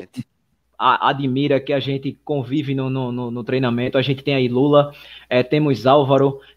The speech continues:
temos Júlio, Júlio Cordeiro, né? Então, tipo, essa galera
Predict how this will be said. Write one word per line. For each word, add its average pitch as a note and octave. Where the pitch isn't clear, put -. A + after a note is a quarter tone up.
temos D3+
Júlio, D3+
Júlio D3
Cordeiro, C#3+
né? B2+
Então, D3+
tipo, C#3
essa C#3
galera D#3